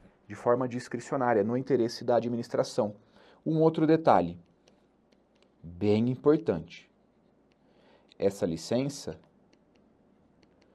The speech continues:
ela é remunerada. Vamos colocar os detalhes, depois eu explico, tá? Vai copiando.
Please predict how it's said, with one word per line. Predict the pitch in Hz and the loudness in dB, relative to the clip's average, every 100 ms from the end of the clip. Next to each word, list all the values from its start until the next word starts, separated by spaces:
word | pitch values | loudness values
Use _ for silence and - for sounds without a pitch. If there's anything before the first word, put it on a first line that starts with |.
| _ _ - | _ _ -10
ela | 98 98 92 | -4 -2 0
é | 92 | -2
remunerada. | 95 98 113 147 104 76 - _ _ _ _ _ _ | -4 -2 2 2 0 -4 -14 _ _ _ _ _ _
Vamos | 92 113 | -8 -6
colocar | - 131 131 120 | -2 0 2 2
os | |
detalhes, | 104 101 113 139 | 0 4 4 4
depois | 160 165 | -2 0
eu | |
explico, | 190 - 113 - | 0 0 -6 0
tá? | 123 185 - | 2 2 -2
Vai | 82 | -8
copiando. | 131 - 185 90 80 | -6 2 2 2 -2